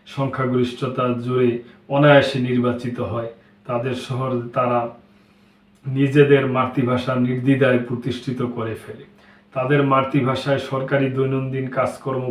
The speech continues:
পরিচালনা করে তাদের ভাষাভাষী পুলিশ শহরের, আহ, আইন শৃঙ্খলা রক্ষা করে, অথচ শহরের গণ্ডি ছাড়ালেই তারা আবার তাদের নতুন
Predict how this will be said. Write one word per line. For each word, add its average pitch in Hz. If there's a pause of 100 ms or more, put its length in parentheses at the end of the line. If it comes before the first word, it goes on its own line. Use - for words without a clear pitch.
পরিচালনা 131
করে 123
তাদের 123 (500)
ভাষাভাষী 127 (480)
পুলিশ 139 (520)
শহরের, 131 (720)
আহ, 123 (460)
আইন 139
শৃঙ্খলা 131
রক্ষা 127
করে, 127
অথচ 123 (200)
শহরের 131
গণ্ডি 131
ছাড়ালেই 123
তারা 120
আবার 120 (420)
তাদের 123
নতুন 123